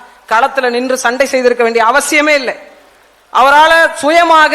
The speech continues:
சம்பாதித்து தன் குடும்பத்தை காப்பாற்றுகின்ற வாழ்வியல் நடைமுறை இருந்த போதிலும் ஒருத்தன் அதெல்லாம் தூக்கி எறிஞ்சிட்டு இனத்துக்காக வந்து ஒரு தன்னை பலி கொடுத்தாலும் பரவாயில்ல நிக்கிறவனுடைய பெருமகனுடைய வாரிசுகள் என்று நாம் சொல்கிறோம் என்றால்,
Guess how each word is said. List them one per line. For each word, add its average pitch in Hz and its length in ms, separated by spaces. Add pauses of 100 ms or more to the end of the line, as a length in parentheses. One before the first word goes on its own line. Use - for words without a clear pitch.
(140)
சம்பாதித்து 311 640
தன் 285 240
குடும்பத்தை 320 420
காப்பாற்றுகின்ற 302 720
வாழ்வியல் 302 500
நடைமுறை 294 360
இருந்த 311 340
போதிலும் 311 500 (360)
ஒருத்தன் 226 300
அதெல்லாம் 269 260
தூக்கி 277 300
எறிஞ்சிட்டு 240 340
இனத்துக்காக 254 500
வந்து 226 260
ஒரு 208 160 (480)
தன்னை 226 220
பலி 254 260
கொடுத்தாலும் 294 520
பரவாயில்ல 262 440
நிக்கிறவனுடைய 226 760 (360)
பெருமகனுடைய 262 640
வாரிசுகள் 285 580
என்று 254 120
நாம் 220 220
சொல்கிறோம் 233 380
என்றால், 233 320